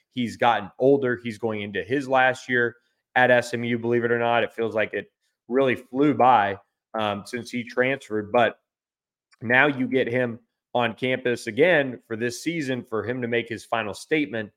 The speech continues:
and he's gonna be trying to do that. He's one of those guys that pushes the envelope kind of with the trash talk and things like that, gives you a little bit of swagger. It's all, always been about kind of directing that in the right direction. He's going to be backed up by a guy who's played a bunch of football. That's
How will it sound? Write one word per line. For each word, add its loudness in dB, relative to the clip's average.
and -2
he's 0
gonna 0
be -4
trying -2
to -4
do -8
that. -10
He's -6
one 2
of 0
those 0
guys 2
that -4
pushes -4
the 2
envelope 0
kind 0
of -2
with -2
the -4
trash 4
talk 4
and -4
things -6
like 0
that, 2
gives -6
you 0
a 0
little 0
bit -2
of -4
swagger. 2
It's -6
all, 2
always 4
been 0
about 0
kind -6
of -12
directing -2
that 0
in -16
the -8
right 0
direction. -2
He's -4
going 0
to -10
be -4
backed 0
up 4
by 4
a 2
guy 2
who's -6
played -4
a -8
bunch -12
of -20
football. 0
That's -10